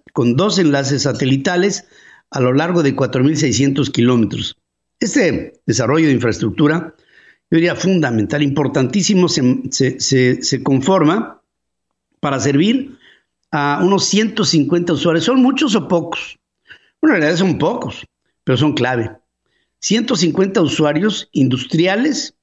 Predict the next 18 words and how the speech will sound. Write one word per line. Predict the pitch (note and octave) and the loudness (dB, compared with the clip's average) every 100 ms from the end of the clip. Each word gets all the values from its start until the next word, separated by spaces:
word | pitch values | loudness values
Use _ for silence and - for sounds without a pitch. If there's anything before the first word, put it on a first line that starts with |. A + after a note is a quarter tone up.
| _ | _
incluyendo | - C3 D3 E3+ D3 | -6 0 2 2 2
bancos | B2+ E3 G3 A3+ G3+ | 0 0 -2 -2 0
regionales, | D3 A2 A#2+ B2 C#3+ C4 C4+ - _ _ _ _ _ | 0 0 0 2 2 -2 -4 -10 _ _ _ _ _
locales, | G#2 G#2 - F3+ A#3+ B3 - _ | -4 -2 -2 0 0 -2 -6 _
además | C3 B2+ D#3+ D3+ | -2 2 2 2
de | C3+ | 2
redes | D3+ F#3+ F#3 | 0 0 0
de | D3 | 0
distribución | A#2+ - B2 - D3+ | -2 -2 -2 2 2
eléctrica | C3+ C#3+ D3 F#3 F#3+ B3 - - _ _ | 2 0 -2 -2 -2 -2 -6 -14 _ _
y | - | -2
sitios | B2 F3+ F#3+ C#3+ C3+ | 0 0 0 0 0
web | C#3 G3 - - | 2 2 -2 -6
del | B2+ B2+ A#2+ | -2 0 0
régimen | D#3+ F3 F3+ | -2 0 0
de | C#3 | 0
Xi | A2 B2+ | -2 0
Jinping. | A#2 A2 G#2+ F#2+ | 0 0 -2 -4